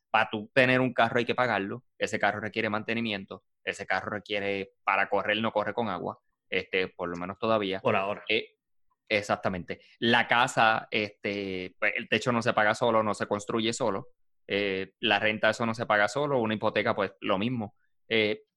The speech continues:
Speaker 1: o sea, todo ese tipo de cosas, si están bien claras, lo más probable, lo más probable, él puede forjar su camino. Ahora, ese camino, él tiene que saber que cual sea ese, ese, ese camino que él escoja,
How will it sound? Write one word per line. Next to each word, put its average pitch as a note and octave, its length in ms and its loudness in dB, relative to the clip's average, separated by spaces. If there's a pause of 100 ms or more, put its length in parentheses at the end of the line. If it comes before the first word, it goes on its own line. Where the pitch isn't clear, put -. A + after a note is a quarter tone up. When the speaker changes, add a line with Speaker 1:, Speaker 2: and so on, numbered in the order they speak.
(120)
Speaker 1:
o - 60 -20
sea, C3+ 160 0
todo C#3 120 6
ese F#3 140 4
tipo G3 180 4
de G3 60 2
cosas, F3 460 4
si - 280 2
están D#3 320 2
bien G3+ 260 4
claras, F3 360 6
lo B2+ 200 6
más D#3 280 6
probable, F#3 640 4 (280)
lo A#2+ 160 6
más C3 220 4
probable, F3 580 2 (220)
él C3 140 4
puede D3 240 6
forjar D3+ 320 0
su D3+ 140 -6
camino. G#2+ 400 -2 (340)
Ahora, A#2+ 360 8
ese A#2+ 260 2
camino, F3 320 2
él A2+ 80 2
tiene C3+ 240 2
que F3+ 80 -4
saber C#3 540 -4
que - 100 -14
cual F2+ 240 -6
sea G#2+ 380 2
ese, - 200 -8
ese, - 200 -12
ese D#3+ 260 0
camino D#3+ 260 -2
que D3+ 100 -6
él D3 40 -4
escoja, C#3+ 340 -4